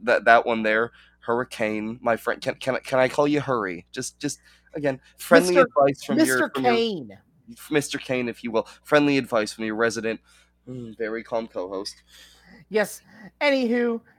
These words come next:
Speaker 2: Hurricane, uh, decides to bring himself down to Triple H's level
Speaker 1: Mm-hmm.
Speaker 2: by se-, I, by he, he, he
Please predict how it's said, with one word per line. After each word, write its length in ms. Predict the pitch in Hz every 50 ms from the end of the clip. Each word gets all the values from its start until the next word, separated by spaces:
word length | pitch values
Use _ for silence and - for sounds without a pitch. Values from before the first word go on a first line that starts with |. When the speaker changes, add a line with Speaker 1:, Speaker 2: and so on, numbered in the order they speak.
| _
Speaker 2:
Hurricane, 800 | _ - 330 311 277 - - 240 233 226 220 214 214 208 202 196 - _ _ _ - 208 190 - _ _ -
uh, 300 | 208 202 202 202 202 175
decides 840 | 165 165 196 - - 254 247 233 233 226 226 214 202 185 - - - _ -
to 460 | - 208 196 196 190 180 175 175 165 - - _ - - - - _ -
bring 260 | 175 185 254 285 294 269
himself 520 | 269 254 - - - 240 233 226 208 175
down 260 | 196 196 196 190 190 180
to 100 | 185 160
Triple 400 | - - 233 220 - 214 190 190
H's 340 | 196 196 190 - 185 156
level 460 | 151 143 143 131 113 120 117 120 127 - _ _ _ - - -
Speaker 1:
Mm-hmm. 260 | - 117 - 220 208 - -
Speaker 2:
by 380 | 196 196 190 185 185 180 185 160
se-, 300 | 185 - - 214 202 - _ _ _ _ _ -
I, 320 | 202 202 202 190 185 185 180 180
by 220 | 180 185 185 185
he, 300 | 180 170 175 208 214 214
he, 300 | 185 196 220 226 220 208
he 400 | 175 185 220 226 220 214 208 -